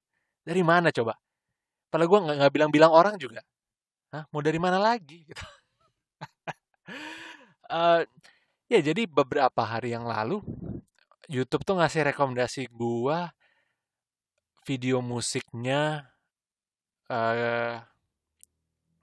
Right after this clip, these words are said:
film Begin Again yang ada Mark Ruffalo, The Hulk, Bruce Banner ya. Dulunya dia adalah, eh, seorang karakter di Begin Again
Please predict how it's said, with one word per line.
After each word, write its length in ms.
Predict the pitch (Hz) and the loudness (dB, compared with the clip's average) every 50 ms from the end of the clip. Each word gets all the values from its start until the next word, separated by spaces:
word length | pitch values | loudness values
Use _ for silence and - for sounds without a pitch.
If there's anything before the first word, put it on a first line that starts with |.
| _ _ | _ _
film 400 | - - 135 127 131 139 139 135 | -6 -2 -2 0 0 0 -2 -2
Begin 320 | 127 113 113 123 120 123 | -4 -6 -4 -4 -6 -6
Again 400 | - 131 113 120 117 107 104 - _ _ _ _ _ _ _ _ _ _ _ - | -8 -8 -6 -4 -6 -6 -6 -14 _ _ _ _ _ _ _ _ _ _ _ -12
yang 320 | 107 107 107 104 110 113 | -8 -8 -6 -6 -6 -6
ada 160 | 110 110 113 | -8 -6 -6
Mark 240 | 110 110 113 - - | -4 -4 -4 -4 -6
Ruffalo, 480 | 117 113 - - 113 113 110 113 - _ _ _ _ _ _ _ _ _ _ _ _ _ _ _ _ _ _ _ _ - _ _ | -10 -10 -8 -6 -6 -4 -4 -6 -8 _ _ _ _ _ _ _ _ _ _ _ _ _ _ _ _ _ _ _ _ -20 _ _
The 160 | 120 117 - - - | -16 -14 -6 0 2
Hulk, 400 | 120 123 - - - - - _ - | 4 4 2 0 -6 -20 -20 _ -12
Bruce 240 | - 120 117 - - | -8 -8 -6 -4 -2
Banner 480 | 120 117 117 117 123 127 127 131 123 - - | 0 0 0 0 0 0 0 0 -4 -12 -14
ya. 160 | 127 123 131 131 _ _ _ _ _ _ _ _ _ _ - | -14 -12 -12 -14 _ _ _ _ _ _ _ _ _ _ -12
Dulunya 560 | 127 120 127 120 127 131 127 135 147 151 135 | -6 -4 -2 0 2 2 2 2 0 0 2
dia 160 | 139 147 151 | 2 2 2
adalah, 240 | 135 123 127 135 - - _ _ _ _ _ _ _ | 2 0 -4 -8 -8 -10 _ _ _ _ _ _ _
eh, 240 | - 131 123 120 120 | -4 -4 -2 -2 -4
seorang 480 | 117 - - - 120 117 120 127 120 | -6 -8 -6 -4 -2 0 0 -2 -4
karakter 480 | - 123 117 120 120 - - 143 135 123 | -4 -2 -2 -2 -2 -4 -6 -8 -6 -6
di 160 | 127 131 139 - 135 | -8 -10 -10 -10 -10
Begin 320 | 120 120 113 120 117 120 | -10 -8 -6 -6 -8 -8
Again 320 | 123 117 120 113 110 110 | -8 -10 -10 -12 -12 -14